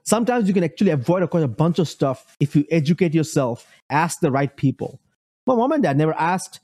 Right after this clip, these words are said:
even my aunts about properties and stuff. Because if they did, back in two thousand eight, when the recession happened, like, the bad time, I had no idea about the recession whatsoever.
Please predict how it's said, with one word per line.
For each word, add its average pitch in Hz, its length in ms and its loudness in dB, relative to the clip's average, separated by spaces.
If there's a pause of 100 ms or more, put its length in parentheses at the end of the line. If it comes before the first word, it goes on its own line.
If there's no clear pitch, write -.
(140)
even 196 180 4
my 175 100 4
aunts 170 520 -4 (380)
about 147 180 2
properties 170 340 2
and 156 120 0
stuff. - 260 -2
Because 156 260 -2
if 170 100 2
they 151 100 2
did, 143 500 -2
back 156 180 -2
in 180 60 2
two 180 80 2
thousand 160 220 4
eight, 151 180 0
when 151 80 2
the 147 80 2
recession 127 560 -2
happened, 117 540 -4
like, 107 100 -4
the 117 80 -6
bad 135 320 -2
time, 135 380 -2 (400)
I 226 160 2
had 277 100 0
no 247 160 0
idea 151 400 2
about 131 200 0
the 123 120 0
recession 107 400 -2
whatsoever. 120 540 -4